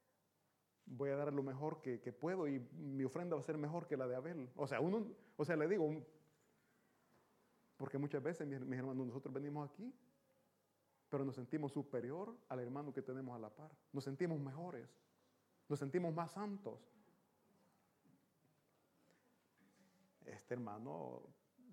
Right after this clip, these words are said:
le falta mucho todavía. <laughs> Yo sé, yo conozco más la palabra que él o que ella.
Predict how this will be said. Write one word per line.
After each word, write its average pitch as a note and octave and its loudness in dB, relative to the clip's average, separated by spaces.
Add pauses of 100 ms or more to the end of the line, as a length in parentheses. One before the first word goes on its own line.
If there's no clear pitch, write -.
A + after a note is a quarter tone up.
le B2 -2
falta C#3 0
mucho D3 -2
todavía. B2+ -4 (2000)
<laughs> E3+ -10 (1400)
Yo D3 6
sé, F3 -2
yo D#3 4
conozco E3 2
más E3 2
la D#3 2
palabra D3+ 4
que C#3 2
él F#3 -2
o B2+ -2
que D3 -2
ella. B2+ -4